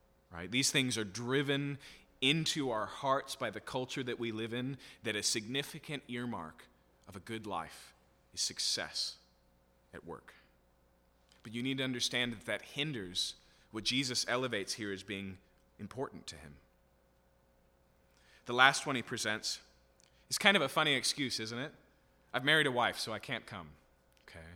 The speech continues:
Now, maybe the case is that she's that type of wife,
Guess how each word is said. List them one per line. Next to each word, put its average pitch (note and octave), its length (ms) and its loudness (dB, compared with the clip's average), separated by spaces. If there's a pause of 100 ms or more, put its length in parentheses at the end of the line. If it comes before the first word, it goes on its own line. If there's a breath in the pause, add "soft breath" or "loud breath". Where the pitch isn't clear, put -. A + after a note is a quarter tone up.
(460 loud breath)
Now, G#2 260 -6
maybe C3+ 420 2
the B2 100 -4
case G#2+ 500 -4 (340 loud breath)
is G#2+ 120 -10
that A2+ 160 -4
she's G#2 280 -2 (100)
that A2+ 260 4
type A2+ 260 -2
of F2+ 160 -14
wife, G2+ 480 -2